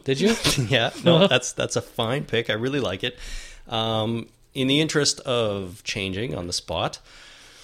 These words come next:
Speaker 2: I'll go with what we've already talked about when the zombie tears in half.
Speaker 1: That's pretty gross.
Speaker 2: That was so nasty. <laughs> Just, just to reiterate. <laughs>
Speaker 1: Yeah, it was pretty, uh, pretty nasty.
Speaker 2: Holy crap.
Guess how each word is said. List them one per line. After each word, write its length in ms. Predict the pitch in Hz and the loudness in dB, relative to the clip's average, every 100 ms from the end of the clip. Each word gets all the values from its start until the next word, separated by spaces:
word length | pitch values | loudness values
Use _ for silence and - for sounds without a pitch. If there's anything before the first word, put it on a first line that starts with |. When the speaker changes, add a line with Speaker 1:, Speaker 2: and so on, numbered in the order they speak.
| - - - - - - - _ _ _ _ - | -20 -20 -20 -20 -20 -20 -20 _ _ _ _ -4
Speaker 2:
I'll 240 | 135 139 | 2 2
go 280 | 127 127 120 | 4 4 6
with 600 | 113 113 110 110 - - - - - _ - - _ | 4 4 4 2 -2 -16 -20 -20 -20 _ -20 -20 _
what 200 | - 127 | -4 -2
we've 440 | 127 113 98 120 214 247 | 0 -2 -2 -12 -18 -10
already 520 | 117 110 110 104 98 | -2 0 2 0 -4
talked 320 | - 135 135 | 0 0 2
about 260 | 120 120 117 | 2 0 0
when 140 | 107 | -2
the 60 | 104 | -2
zombie 300 | 101 101 95 | -2 -2 -4
tears 280 | - 92 87 | -6 -6 -6
in 60 | 85 | -8
half. 280 | 82 - - - - | -10 -12 -2 2 2
Speaker 1:
That's 160 | 104 - | 2 -6
pretty 180 | 92 85 | -8 -8
gross. 320 | 85 87 - | -8 -8 -8
Speaker 2:
That 200 | - 110 | -4 -4
was 120 | - | 0
so 280 | - 110 85 | 0 0 -2
nasty. 400 | 87 87 - 123 | -6 -6 -2 0
<laughs> 440 | - - - - 165 | -2 -2 0 0 0
Just, 300 | 156 - - | 0 0 0
just 200 | 165 - | -2 -2
to 80 | |
reiterate. 560 | 98 92 87 85 80 - - | -4 -6 -6 -8 -6 -6 -6
<laughs> 80 | - | -2
Speaker 1:
Yeah, 200 | 92 123 - - | -2 -2 -6 -6
it 60 | |
was 120 | 123 - | -8 -6
pretty, 420 | 120 110 107 101 | -6 -4 -4 -4
uh, 120 | 95 | -6
pretty 180 | - 101 | -8 -8
nasty. 320 | 90 90 - | -8 -8 -10
Speaker 2:
Holy 280 | - 127 101 | -2 -2 -2
crap. 420 | 80 131 120 117 | -2 0 0 0